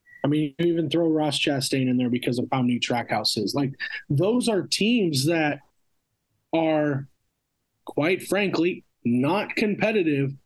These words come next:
every single week. But here they are in the round of twelve, and, you know, Bubba was on the verge of punching a ticket to the round of eight. You know,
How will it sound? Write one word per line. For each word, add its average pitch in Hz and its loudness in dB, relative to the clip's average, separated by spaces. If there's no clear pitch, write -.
every 160 0
single 139 0
week. - -2
But 139 0
here 165 0
they 170 2
are 156 0
in 143 0
the 135 2
round 139 0
of 156 -4
twelve, 160 0
and, 139 0
you 123 0
know, 135 0
Bubba 160 2
was 170 2
on 175 2
the 165 2
verge 170 2
of 139 0
punching 175 0
a 156 0
ticket 175 0
to 175 0
the 165 2
round 165 0
of 147 0
eight. 151 -2
You 123 -2
know, 123 -2